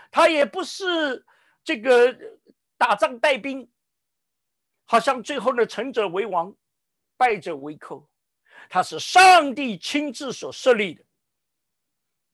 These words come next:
我们看见了他的心，我们特来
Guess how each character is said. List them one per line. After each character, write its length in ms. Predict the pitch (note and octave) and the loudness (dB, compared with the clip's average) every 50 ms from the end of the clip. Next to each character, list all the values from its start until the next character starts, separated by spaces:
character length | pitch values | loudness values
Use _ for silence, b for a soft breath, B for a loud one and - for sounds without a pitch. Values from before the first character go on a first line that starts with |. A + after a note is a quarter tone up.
| _ _ | _ _
我 140 | - A3+ A#3 | 2 4 4
们 180 | A#3 A#3+ A#3+ | 4 2 -2
看 480 | - - - - D4+ D#4 D4 C#4 C4 A3+ | -6 -8 0 2 4 4 4 2 0 -4
见 180 | E3+ C4 B3+ A#3 | -4 -4 -4 -4
了 80 | G3 | -4
他 160 | E3+ - - | -8 -8 -8
的 120 | E3+ D#3+ D3+ | -8 -8 -8
心， 320 | - - - D3+ D#3 D#3+ | -12 -12 -16 -14 -16 -16
我 100 | - C3+ | -16 -16
们 140 | C3+ B2+ A2+ _ - | -18 -18 -20 _ -8
特 240 | - F4+ F#4+ E4 | -2 0 2 2
来 140 | A#3+ F#3 D#3+ | 2 0 -2